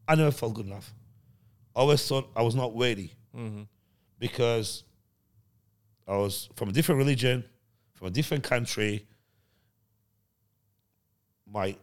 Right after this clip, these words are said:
Speaker 1: skill sets in terms of my language skills and how I spoke wasn't so proper.
Speaker 2: Yeah.
Speaker 1: You know, I was looked down because maybe I was a wog. I don't know what it was. Like, whatever, like, you know.
Speaker 2: Yeah.
Speaker 1: I,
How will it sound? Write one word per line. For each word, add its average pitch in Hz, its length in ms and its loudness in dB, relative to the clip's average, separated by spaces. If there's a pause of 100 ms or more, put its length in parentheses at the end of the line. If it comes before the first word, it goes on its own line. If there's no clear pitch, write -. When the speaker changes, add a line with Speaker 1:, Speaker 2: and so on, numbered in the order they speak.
(320)
Speaker 1:
skill - 420 0
sets - 280 0
in 104 80 -8
terms 107 200 -4
of 101 60 -2
my 95 60 -2
language 117 420 0
skills 110 260 -2
and 87 120 -4
how 104 180 -2
I - 20 -4
spoke 120 400 -2 (100)
wasn't 101 240 -6
so - 180 -6
proper. 117 460 -2 (200)
Speaker 2:
Yeah. 107 220 -8 (520)
Speaker 1:
You 120 100 -8
know, 113 240 0
I 101 60 4
was 104 140 2
looked 139 200 -2
down 127 220 0
because 104 440 -6
maybe 107 220 -2
I 95 40 -2
was 85 100 -4
a 82 40 -4
wog. 143 440 4
I - 20 0
don't 226 100 10
know 196 60 8
what 127 80 8
it 113 40 4
was. 104 200 4
Like, - 160 -6
whatever, 160 300 8
like, 80 200 -2
you 123 100 0
know. 151 180 0 (120)
Speaker 2:
Yeah. 107 160 -10 (240)
Speaker 1:
I, 175 220 8